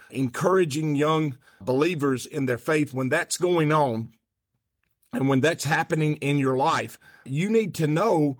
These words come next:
what's happening with the people that you're helping. <clears throat> And this is a guarantee.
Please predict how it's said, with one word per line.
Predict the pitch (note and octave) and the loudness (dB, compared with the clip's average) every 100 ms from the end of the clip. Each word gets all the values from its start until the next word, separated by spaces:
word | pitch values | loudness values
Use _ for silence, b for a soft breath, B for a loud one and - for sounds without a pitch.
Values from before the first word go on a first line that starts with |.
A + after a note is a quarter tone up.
| b - | b -2
what's | D#3+ E3 - | 0 0 -2
happening | F3+ G#3+ E3 D3+ D3+ C3+ B - | -2 -2 -2 -2 -2 -4 B -4
with | C#3+ C#3 | -4 -4
the | C3 | -4
people | G3+ F3 F3+ | -6 -2 -2
that | D#3 C#3 | -2 -2
you're | D#3+ | 0
helping. | D#3+ G#3+ - G#2+ - _ | 2 0 -2 -10 -12 _
<clears throat> | E3+ D#3+ D#3+ C#3+ D3 | -10 -8 -10 -12 -8
And | D#3+ E3 | -2 0
this | D3 B3 - | 2 0 0
is | - F3 - | 2 0 2
a | D3+ | -2
guarantee. | C3 A#2 F3 E3+ D3 E3 A#2+ E2+ | 0 0 0 0 0 0 -2 -4